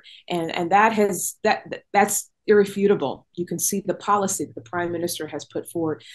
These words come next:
that is certainly advancing India as an economic power, that's advancing India as a competitor in technology, that's advancing India as a promoter of women and young girls,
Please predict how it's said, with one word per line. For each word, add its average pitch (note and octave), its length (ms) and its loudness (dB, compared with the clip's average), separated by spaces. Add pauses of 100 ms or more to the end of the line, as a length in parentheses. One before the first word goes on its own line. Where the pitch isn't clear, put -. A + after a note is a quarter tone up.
that E3+ 100 -6
is - 200 -2
certainly G3 460 2
advancing D#3+ 760 -4
India E3+ 420 0 (260)
as E3 120 -4
an D3 140 -4
economic F3 500 -4
power, F#3 540 -4 (160)
that's F3 240 -4
advancing F3 420 -2
India F3+ 500 -2
as F3 140 -4
a D#3+ 60 -6
competitor F#3 640 -4
in E3 100 -4
technology, F#3 920 -4 (120)
that's F3 160 -4
advancing F3+ 600 0
India F#3+ 560 -2 (240)
as F3+ 140 -2
a E3+ 140 -4
promoter F3+ 460 2
of D3 180 -4
women F#3+ 460 0 (180)
and E3+ 140 -4
young F3 240 0
girls, F3+ 520 -4